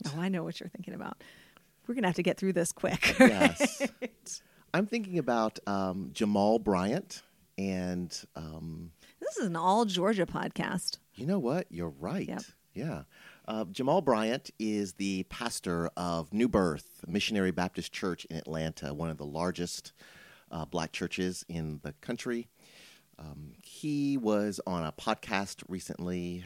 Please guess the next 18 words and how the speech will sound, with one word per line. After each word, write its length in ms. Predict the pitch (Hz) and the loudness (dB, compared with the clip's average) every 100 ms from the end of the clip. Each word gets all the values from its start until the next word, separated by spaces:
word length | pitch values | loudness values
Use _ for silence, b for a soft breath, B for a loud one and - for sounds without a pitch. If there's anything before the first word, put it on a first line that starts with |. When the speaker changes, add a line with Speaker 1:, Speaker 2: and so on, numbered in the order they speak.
| 87 | -12
Speaker 2:
uh, 260 | 73 60 50 - - | -10 -10 -12 -18 -10
the 240 | 76 73 | -6 -6
Rashawn 840 | 69 78 76 - 92 92 92 90 92 b b b b b _ _ _ | -6 -6 -4 0 0 0 0 -2 -6 b b b b b _ _ _
Alley 460 | 90 90 87 95 95 - | -2 0 0 -2 -4 -12
podcast, 760 | - 101 - 98 104 123 - - _ 80 | -6 -6 -6 -6 -6 -8 -14 -18 _ -10
and, 560 | 80 76 76 76 73 - | -6 -6 -6 -8 -10 -8
uh, 180 | 73 67 | -8 -6
I 100 | 92 | -6
think 120 | 147 | -6
it's 120 | 175 | -6
about 180 | - 92 | -2 -2
a 60 | 85 | -2
forty-minute 640 | - 101 101 95 90 90 - | 2 4 4 2 2 0 -4
interview. 540 | 78 82 82 82 82 - B B B B B B B | -6 -4 -2 0 -2 -4 B B B B B B B
Well, 180 | - 165 | 6 8
within 200 | 180 208 | 8 4
the 40 | |
last 440 | 180 151 151 151 | 4 6 4 2